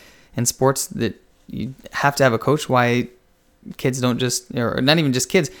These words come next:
adults, you know, N B A players, people who are professional basketball players or N F L professional football players still need a coach. And that's because everybody needs to be pushed. Everybody needs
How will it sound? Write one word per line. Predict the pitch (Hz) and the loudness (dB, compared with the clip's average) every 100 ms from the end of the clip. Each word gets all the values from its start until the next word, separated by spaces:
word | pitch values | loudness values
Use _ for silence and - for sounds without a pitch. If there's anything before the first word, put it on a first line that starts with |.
| - _ | -20 _
adults, | - 120 151 147 151 | -4 2 4 4 2
you | |
know, | 135 - | -2 0
N | 165 | 2
B | 190 160 | 4 6
A | 185 | 4
players, | - 117 104 123 - - _ _ - - | 2 0 -2 -4 -12 -16 _ _ -20 -8
people | 185 208 202 | -4 0 4
who | |
are | 165 | 4
professional | 147 120 - 127 - 156 131 | 2 -2 0 0 2 -2 0
basketball | 123 135 - - | 2 0 -2 -6
players | - - - - - - _ _ | -6 -8 -8 -12 -20 -20 _ _
or | - 117 | -2 0
N | 123 | 2
F | 127 | 2
L | 143 117 110 - - | 4 4 0 -8 -12
professional | - 120 135 - 123 | -8 0 0 2 -2
football | - 185 190 123 | 0 -2 2 2
players | - 110 104 - - _ _ _ | 4 2 0 -4 -12 _ _ _
still | - - 196 220 | -6 2 6 8
need | 202 170 | 8 6
a | |
coach. | - - - - - - _ _ _ _ | 2 0 -2 -6 -12 -16 _ _ _ _
And | - 127 | 0 2
that's | 214 | 2
because | - 185 156 - | 0 0 0 0
everybody | - 214 180 147 127 | 0 2 4 6 6
needs | 120 110 | 4 0
to | 110 | -4
be | 107 | -8
pushed. | - 120 - | -6 -6 -2
Everybody | 143 202 208 202 | 0 2 4 4
needs | 165 139 151 143 123 - | 4 2 2 2 0 -4